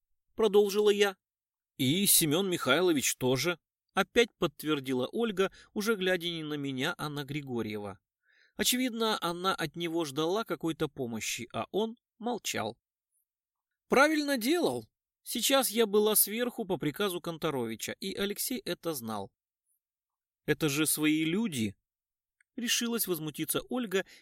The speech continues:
и я улыбкой поощрила ее. "Кто еще считался своими людьми?" "Такого не было, чтобы кого-то не проводили в комнаты", наконец сформулировала Ольга и немного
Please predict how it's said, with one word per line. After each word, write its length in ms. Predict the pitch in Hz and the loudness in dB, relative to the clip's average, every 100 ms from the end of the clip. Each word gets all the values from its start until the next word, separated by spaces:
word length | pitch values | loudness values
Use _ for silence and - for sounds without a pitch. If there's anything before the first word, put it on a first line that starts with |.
| - | -4
и 80 | |
я 160 | 214 214 | 0 2
улыбкой 500 | 208 190 208 - 202 | 4 2 -2 2 2
поощрила 580 | - 254 - 123 120 107 | 2 -2 -2 -4 -4 -4
ее. 420 | 101 104 104 95 _ _ _ _ _ _ _ | -4 -4 -4 -6 _ _ _ _ _ _ _
"Кто 280 | - 262 262 | -2 2 2
еще 520 | 196 - - 175 202 | 4 4 4 6 6
считался 760 | - - 208 196 196 - 196 - | 4 0 0 0 0 0 -2 -2
своими 720 | - - 180 170 170 165 165 | -2 0 0 -2 -4 -6 -8
людьми?" 500 | 170 175 156 165 165 - _ _ _ _ _ _ _ _ _ _ | -8 -8 -8 -8 -10 -14 _ _ _ _ _ _ _ _ _ _
"Такого 560 | 113 - 139 135 131 113 | -8 2 4 4 4 2
не 320 | 110 110 165 | 0 0 0
было, 260 | 156 123 | 2 2
чтобы 540 | 107 - 117 110 110 101 - | 0 -2 -4 0 -2 -2 -4
кого-то 560 | - 107 156 - 107 | -4 -2 -2 -2 -4
не 320 | 107 104 107 113 | -6 -6 -4 -4
проводили 560 | 113 107 107 110 156 | -2 -2 -2 -2 -4
в 80 | 120 | -4
комнаты", 560 | - 110 113 107 107 - _ _ - _ | -4 -4 -4 -4 -8 -10 _ _ -20 _
наконец 460 | 180 190 196 208 - | -6 -2 0 0 -2
сформулировала 840 | - - 135 135 139 143 131 120 120 | -6 -4 -4 -2 0 0 0 0 0
Ольга 320 | 190 202 165 | 0 -2 -2
и 220 | 170 226 | -4 -6
немного 420 | 220 190 131 123 | -8 -8 -8 -8